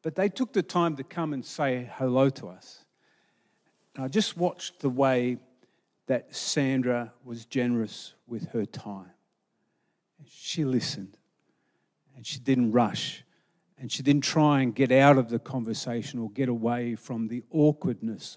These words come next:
of it. So this week, maybe we could be generous with our time. Maybe we could be a little bit more generous with our patience with people.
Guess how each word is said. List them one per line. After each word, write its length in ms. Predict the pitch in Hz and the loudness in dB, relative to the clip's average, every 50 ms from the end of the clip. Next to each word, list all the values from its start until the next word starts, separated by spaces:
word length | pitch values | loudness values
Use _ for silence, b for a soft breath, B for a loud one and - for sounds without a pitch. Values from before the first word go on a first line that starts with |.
| _ _ | _ _
of 200 | - 117 107 101 | -16 -14 -14 -14
it. 80 | 101 - _ _ _ _ _ _ _ _ _ _ _ _ _ _ _ _ _ _ _ _ _ _ _ _ _ _ _ _ _ _ _ _ _ _ _ | -18 -20 _ _ _ _ _ _ _ _ _ _ _ _ _ _ _ _ _ _ _ _ _ _ _ _ _ _ _ _ _ _ _ _ _ _ _
So 160 | - - 156 | -6 -4 0
this 280 | 151 160 220 196 - 165 | 4 4 4 4 4 4
week, 320 | 180 175 147 110 - - - _ - | 4 6 6 4 0 -6 -20 _ -8
maybe 260 | 139 143 147 151 135 | -4 0 0 0 0
we 180 | 131 127 139 | 0 -2 -4
could 140 | 127 - 135 | -6 -8 -10
be 100 | 110 113 | -12 -12
generous 600 | 107 - 127 127 127 120 117 104 - - - - _ _ _ _ _ _ _ _ _ _ | -10 -8 -6 -6 -6 -6 -8 -8 -10 -12 -14 -14 _ _ _ _ _ _ _ _ _ _
with 140 | - 117 123 | -6 -2 0
our 100 | 120 110 | 0 0
time. 460 | - - 143 123 113 113 104 101 101 - _ _ _ _ _ _ _ _ _ _ _ _ _ _ - - _ _ | 0 -2 -2 -2 -2 -2 -4 -6 -10 -14 _ _ _ _ _ _ _ _ _ _ _ _ _ _ -20 -20 _ _
Maybe 300 | - 143 147 156 143 147 | 0 4 6 8 10 10
we 180 | 143 135 147 143 | 10 10 10 8
could 220 | 139 143 135 117 | 8 6 2 2
be 200 | 110 135 131 131 | 4 6 6 8
a 60 | 127 127 | 8 8
little 200 | 127 139 135 127 | 8 6 6 8
bit 240 | 123 131 131 - b b b b b b b b b b b b b b - | 8 6 4 4 b b b b b b b b b b b b b b -2
more 200 | - 135 131 131 | 2 4 6 6
generous 560 | 113 123 143 143 143 135 127 117 107 - - | 8 8 8 10 10 10 8 6 4 2 -2
with 160 | - 123 113 | 0 2 2
our 120 | 120 120 110 | 2 2 0
patience 680 | - - - 143 143 117 - - 120 98 - - - - | -2 2 4 6 6 6 4 0 -6 -10 -10 -16 -20 -20
with 160 | - 107 - _ | -20 -20 -20 _
people. 300 | - 113 101 - 110 | -20 -20 -20 -20 -20